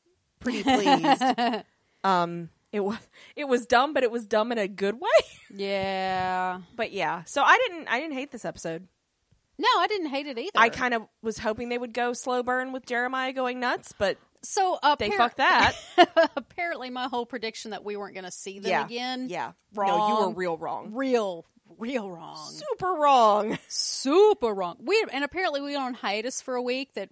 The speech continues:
Speaker 2: you and I were like, "Oh,
Speaker 1: Yeah,
Speaker 2: okay."
Speaker 1: like, you, you went to
Speaker 2: Surprise!
Speaker 1: go watch it and you were like, "God, my D V D fucked, my D V R fucked up." Then you went to Hulu and you were like, "Was there not an episode?" <laughs>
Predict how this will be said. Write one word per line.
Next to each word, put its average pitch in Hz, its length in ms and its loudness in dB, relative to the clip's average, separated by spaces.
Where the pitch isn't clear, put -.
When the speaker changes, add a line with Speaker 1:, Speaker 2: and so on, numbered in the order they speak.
Speaker 2:
you 233 200 -6
and 220 100 -4
I 220 120 -2
were 226 100 -6
like, 226 300 -6
"Oh, 285 320 0
Speaker 1:
Yeah, 339 160 8
Speaker 2:
okay." 330 260 2
Speaker 1:
like, 330 160 2
you, 349 360 -2
you 285 160 -10
went 285 180 -14
to - 80 -20
Speaker 2:
Surprise! 427 800 10
Speaker 1:
go - 140 6
watch 370 200 2
it 285 120 -2
and 262 80 -14
you 269 60 -8
were 269 100 -4
like, 262 280 -8
"God, 370 120 -12
my 294 100 -6
D 285 180 -8
V 330 80 -10
D 311 200 -10
fucked, - 440 -8
my 254 120 -8
D 269 180 -12
V 320 120 -8
R 330 140 0
fucked 190 340 -6
up." 175 200 -4
Then 311 100 -10
you 370 80 -4
went 302 120 -4
to 294 60 -6
Hulu 339 280 -8
and 269 80 -10
you 254 80 -10
were 262 80 -6
like, 240 240 -2
"Was 330 120 -10
there 320 140 -4
not 698 400 2
an - 80 -2
episode?" 679 520 -2
<laughs> - 40 -10